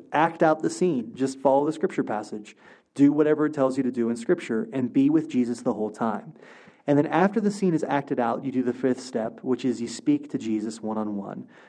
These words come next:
Draw aside with the Lord and talk to him. And just have a conversation with Jesus like we're having a conversation right now. And that's where the real encounter of prayer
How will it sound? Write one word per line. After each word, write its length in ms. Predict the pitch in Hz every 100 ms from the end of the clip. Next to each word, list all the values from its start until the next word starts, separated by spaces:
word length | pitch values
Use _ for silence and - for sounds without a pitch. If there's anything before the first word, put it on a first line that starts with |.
| _
Draw 300 | - 123 127
aside 340 | 123 - 117 143
with 120 | 147
the 60 | 156
Lord 460 | 107 107 107 104 - _ _
and 160 | 135 117
talk 280 | - 110 107
to 160 | - 107
him. 240 | 110 98 - - _ -
And 180 | 135 120
just 480 | 143 139 127 - - _ _ _ _ _ _ _ -
have 220 | 131 123
a 40 |
conversation 600 | - 143 139 135 147 147
with 80 | 143
Jesus 340 | 135 139 135 -
like 180 | 127 127
we're 220 | 120 117
having 180 | 120 131
a 60 |
conversation 540 | 127 123 123 127 123 120
right 180 | 117 117
now. 340 | 120 117 139 - - - -
And 240 | 139 131
that's 420 | - 131 147 165 -
where 440 | 127 131 131 127
the 200 | - 117
real 400 | 110 110 127 131
encounter 480 | 127 113 117 107 107
of 240 | 107 113 -
prayer 440 | - 107 104 101